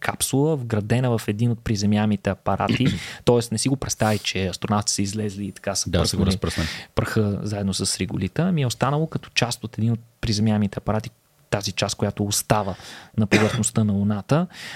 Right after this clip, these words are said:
Speaker 1: А, иначе, кой е Шумейкър, а, и защо е заслужил да бъде изпратен на Луната? Ами той е геолог, който е изследвал земните кратери, открил много космически обекти,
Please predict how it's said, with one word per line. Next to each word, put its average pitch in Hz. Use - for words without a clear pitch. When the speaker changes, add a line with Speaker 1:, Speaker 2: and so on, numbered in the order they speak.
Speaker 1:
А, 117
иначе, 139
кой 139
е 120
Шумейкър, 139
а, 127
и 120
защо 110
е 123
заслужил 117
да 104
бъде 113
изпратен 110
на 107
Луната? 104
Ами 147
той 131
е 131
геолог, 117
който 131
е 113
изследвал 110
земните 110
кратери, 123
открил 131
много 123
космически -
обекти, 113